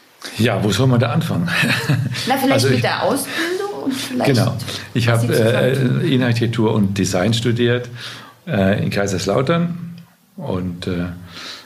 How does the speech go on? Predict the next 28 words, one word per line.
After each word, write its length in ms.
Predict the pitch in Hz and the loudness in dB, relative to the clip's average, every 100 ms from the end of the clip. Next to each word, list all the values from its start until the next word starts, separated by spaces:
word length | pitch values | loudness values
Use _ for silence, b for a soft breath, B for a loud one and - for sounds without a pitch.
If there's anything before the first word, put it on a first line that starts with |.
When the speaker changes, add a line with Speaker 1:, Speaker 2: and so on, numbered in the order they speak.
| B | B
Speaker 1:
hab 200 | - 101 98 | -4 -2 0
dann 160 | 92 | -2
zunächst, 680 | - 95 92 95 92 - 107 | 0 0 2 0 0 -4 -4
äh, 440 | 92 87 87 85 | -4 -4 -4 -4
in 200 | 82 82 | -4 -4
Baden-Baden 500 | 85 80 87 117 123 | -4 -4 0 0 0
gearbeitet, 480 | 123 117 110 101 98 | 0 0 0 0 0
später 280 | 101 95 92 | 0 0 0
in 100 | 98 | -2
den 120 | 113 | -2
U 60 | 85 | -2
S 140 | - | 0
A. 360 | 98 113 113 B B B B B B | 0 0 0 B B B B B B
Dann, 380 | - 95 92 92 | -2 2 2 2
äh, 360 | 92 92 92 85 82 - 220 | 2 2 2 -2 -6 -10 -4
über 400 | 160 - 90 85 | -2 2 2 2
H 120 | 98 | 0
P 160 | 101 98 | 0 0
P 340 | 104 113 120 | 2 4 4
zu 320 | 117 - - | 2 0 0
Esprit 380 | - 127 151 170 | 0 -2 0 2
gekommen, 500 | 139 - 135 139 - - - - _ B B B B B _ - | 0 0 0 0 -4 -10 -20 -20 _ B B B B B _ -6
war 160 | 90 | -4
dort 480 | 87 92 85 - - | 0 -2 -2 -8 -6
Leiter 320 | 104 107 - | -2 -2 -2
der 160 | - - | -2 -2
Abteilung 440 | - - 92 95 | -2 -4 -2 -2
Architektur 680 | 104 - 90 - 113 123 | -2 -4 -6 -2 0 0